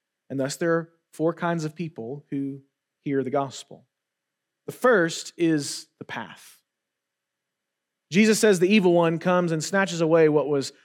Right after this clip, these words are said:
sown. In other words, the path is what you find when you share the good news with someone and it's like in one ear and out the other. They hear you and they're like, "Hey, cool, that's fine, that's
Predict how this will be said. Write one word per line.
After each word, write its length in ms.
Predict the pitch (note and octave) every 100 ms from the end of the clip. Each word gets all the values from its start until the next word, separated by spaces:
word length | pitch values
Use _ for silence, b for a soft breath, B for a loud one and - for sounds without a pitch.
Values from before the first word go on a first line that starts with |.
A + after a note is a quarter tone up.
| b
sown. 300 | - F#3 D#3+
In 80 | D#3+
other 200 | A#3 B3+
words, 360 | G3+ F3+ F3 b b -
the 80 |
path 440 | F#3 - D#4 E4 D4
is 120 | A#3+
what 100 | B3+
you 100 | A#3
find 420 | A#3 B3 G#3+ F#3+
when 100 | F#3
you 100 | G#3
share 200 | G#3 C4
the 60 | A#3+
good 220 | G#3+ A3
news 160 | A#3 G#3
with 120 | G3+
someone 400 | G#3+ F#3 F3 E3+ B B
and 120 | G#3
it's 140 | A3 A3
like 140 | A3 -
in 220 | C4 B3
one 200 | A#3 G#3+
ear 140 | G#3
and 80 | G3
out 140 | F#3
the 140 | F3 D#3+
other. 240 | C#3 - - _ _ _ _ _ _ _ _ _ _ _
They 160 | - E3+
hear 240 | D#3 A3+
you 220 | A#3+ A#3+ A#3
and 100 | A3
they're 80 |
like, 140 | G3 E3
"Hey, 120 | F#3+
cool, 200 | F#3 G#3
that's 200 | G3 F#3+
fine, 240 | F#3+ F#3
that's 200 | F3+ F3